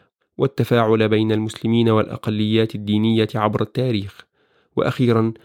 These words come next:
سنوضح مفهوم الجهاد ومدلولاته المتعددة. أتمنى لك قراءة مفيدة ومنيرة، فالمعلومات المذكورة هنا تمثل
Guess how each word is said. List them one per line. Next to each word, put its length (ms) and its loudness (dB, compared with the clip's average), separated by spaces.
سنوضح 600 0
مفهوم 460 0
الجهاد 560 0
ومدلولاته 880 0
المتعددة. 880 -4
أتمنى 480 2
لك 200 0
قراءة 600 0
مفيدة 560 -2
ومنيرة، 720 0
فالمعلومات 680 2
المذكورة 600 -2
هنا 340 0
تمثل 540 0